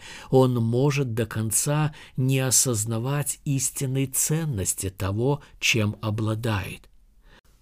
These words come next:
Но при всех своих сомнениях и страхах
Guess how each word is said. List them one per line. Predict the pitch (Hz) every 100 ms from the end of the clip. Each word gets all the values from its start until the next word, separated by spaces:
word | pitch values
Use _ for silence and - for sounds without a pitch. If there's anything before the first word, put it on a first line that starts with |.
| - -
Но | 131 127
при | 120 147
всех | 127 - 208 202
своих | - 165 170 165
сомнениях | - 131 120 123 156 170 151 135 -
и | 120
страхах | - - - 147 165 - - -